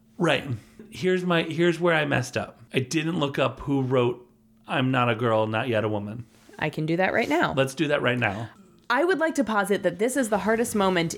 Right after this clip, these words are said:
Speaker 2: in the movie for Britney because she has to speak the lines that she is so used to singing.
Speaker 1: Right.
Speaker 2: I, I would think that that would be, it, she sounds awkward as fuck. And I don't think it's Britney's fault.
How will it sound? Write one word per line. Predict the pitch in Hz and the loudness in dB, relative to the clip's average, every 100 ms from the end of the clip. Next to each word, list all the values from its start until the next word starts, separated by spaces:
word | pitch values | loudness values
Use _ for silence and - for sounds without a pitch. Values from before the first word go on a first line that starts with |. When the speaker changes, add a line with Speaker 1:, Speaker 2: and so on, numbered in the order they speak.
| - | -2
Speaker 2:
in | 190 | 2
the | 190 | 2
movie | 180 175 165 | 2 2 0
for | 147 165 151 | -2 -2 0
Britney | 160 - 123 | -2 -2 -4
because | 135 180 | -4 -6
she | 165 196 | -2 0
has | 196 202 - | 2 0 0
to | 190 | -4
speak | 170 - - 262 262 | -2 -2 0 0 0
the | - | 0
lines | 202 185 180 165 151 | 0 2 2 2 0
that | - | -4
she | - 180 | 0 0
is | 160 | 0
so | - 175 | 0 0
used | 170 165 - | 0 -2 -4
to | |
singing. | - 165 120 76 64 | -2 -2 -2 -4 -4
Speaker 1:
Right. | 135 107 - 113 - - _ _ | -2 0 -2 -10 -14 -20 _ _
Speaker 2:
I, | 190 254 240 - | 0 0 0 0
I | 190 240 | 0 2
would | 233 185 | 2 0
think | 214 196 | 2 2
that | 185 156 | 0 2
that | 160 | 2
would | 165 160 | 0 -2
be, | |
it, | - - | 0 0
she | - 247 | 0 0
sounds | - 302 277 226 - | 0 2 2 2 0
awkward | 170 170 - 135 | 0 0 0 -2
as | 143 | -2
fuck. | - 139 - - - _ _ _ - | -2 -2 -2 -6 -20 _ _ _ -2
And | 226 | 2
I | 240 | 2
don't | 269 | 2
think | 269 233 | 2 0
it's | 220 | 0
Britney's | 156 190 160 156 - | 0 -2 0 0 0
fault. | 160 147 | 0 0